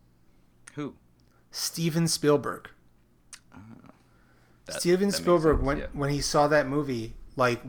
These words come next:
Speaker 2: would, like, sung to the treetops about how he had never seen a movie like it.
Speaker 1: Mm-hmm.
Speaker 2: And if you're a guy like Spielberg, who, look, he's a master of his craft, even, like,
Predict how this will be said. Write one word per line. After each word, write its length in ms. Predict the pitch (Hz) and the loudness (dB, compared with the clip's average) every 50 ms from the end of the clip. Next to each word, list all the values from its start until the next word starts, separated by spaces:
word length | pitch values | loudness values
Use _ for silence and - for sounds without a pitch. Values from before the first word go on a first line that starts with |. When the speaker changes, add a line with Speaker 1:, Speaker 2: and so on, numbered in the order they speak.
| 123 120 | -8 -2
Speaker 2:
would, 380 | 123 143 147 147 147 - 156 | 2 4 4 4 2 -2 -2
like, 320 | 139 135 123 113 - - - _ _ _ _ _ _ - - - - | 0 0 0 0 -2 -8 -14 _ _ _ _ _ _ -20 -20 -20 -16
sung 640 | - - - - - - 160 160 156 151 147 143 | -12 -10 -10 -6 0 4 4 4 4 4 2 -2
to 160 | 139 - - 135 | -4 -6 -6 -6
the 140 | 120 123 | -4 -6
treetops 840 | 113 - - - - 175 170 165 160 139 113 104 101 - - - - - - - _ _ _ - - - - - - - - | -6 -6 -6 -4 -4 -2 -4 -4 -4 -4 -4 -6 -6 -6 -10 -12 -12 -14 -20 -20 _ _ _ -20 -20 -20 -20 -20 -20 -16 -10
about 380 | - 131 113 123 123 120 117 120 | -8 0 2 4 4 4 4 2
how 460 | 120 131 127 123 123 123 127 131 - - - | 2 2 4 4 4 2 0 -2 -8 -16 -20
he 160 | - - 143 127 | -12 -6 -4 -2
had 140 | 127 120 | -2 -2
never 260 | 117 123 123 113 123 120 | -2 -4 -4 -2 -4 -4
seen 240 | - - 135 120 | -4 -4 -6 -6
a 40 | 117 | -6
movie 280 | 117 117 117 113 117 113 | -6 -6 -4 -4 -4 -2
like 260 | 127 147 156 156 - | 0 0 0 -2 -4
it. 140 | 113 - - _ _ _ _ - | -8 -12 -14 _ _ _ _ -14
Speaker 1:
Mm-hmm. 140 | - 95 - | -12 -8 -4
Speaker 2:
And 120 | 127 135 | -4 -4
if 120 | 139 127 - | -4 -2 0
you're 180 | 139 139 131 | 2 2 2
a 80 | 127 120 | 2 2
guy 160 | 139 131 131 | 2 2 2
like 220 | 131 127 117 107 | 2 0 -2 -4
Spielberg, 640 | - - - - 165 175 165 135 131 123 123 123 - - | -4 -6 -2 0 2 2 2 2 2 0 0 -2 -6 -8
who, 360 | - 131 127 120 120 117 113 - - _ _ _ _ _ _ _ _ _ _ _ _ _ _ _ _ _ _ _ _ _ _ _ _ _ _ _ | -4 -2 0 0 0 -2 -4 -8 -14 _ _ _ _ _ _ _ _ _ _ _ _ _ _ _ _ _ _ _ _ _ _ _ _ _ _ _
look, 380 | - 170 156 127 - - - - _ _ _ _ | 2 4 4 4 2 0 -8 -20 _ _ _ _
he's 300 | - - 160 151 127 131 | -10 -6 -4 -4 -2 -4
a 60 | 120 | -4
master 440 | 117 117 123 151 170 - - 143 120 | -4 -4 -2 -2 -2 -4 -4 -4 -6
of 100 | 110 107 | -6 -6
his 140 | 101 - | -8 -12
craft, 520 | - - - 139 160 175 180 180 - - - _ _ _ _ _ _ _ | -10 -6 -2 0 0 0 0 -2 -6 -10 -20 _ _ _ _ _ _ _
even, 320 | 160 160 170 160 175 160 147 | -8 -6 -4 -2 0 0 2
like, 220 | 143 139 127 120 | 2 2 0 -2